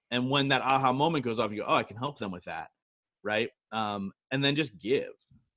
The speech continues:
And then hopefully that kinda, that kinda opens that up. So, and if, and if they're not leaving clues, go, "Hey, I appreciate everything you've done as my mentor, as my person I followed, or as my professor," whatever we're talking about, and just say, "How can I help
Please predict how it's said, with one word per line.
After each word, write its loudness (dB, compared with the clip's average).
And 0
then 2
hopefully 2
that 2
kinda, 0
that -2
kinda -2
opens -4
that 0
up. 0
So, 2
and 0
if, -6
and 2
if 0
they're 0
not 0
leaving 2
clues, 0
go, 6
"Hey, 8
I 4
appreciate 4
everything 2
you've -2
done 0
as -2
my 0
mentor, 0
as -2
my -2
person 0
I -2
followed, 4
or 0
as -2
my -2
professor," -4
whatever 0
we're -2
talking -2
about, 2
and -10
just -10
say, 0
"How 6
can 2
I 2
help 0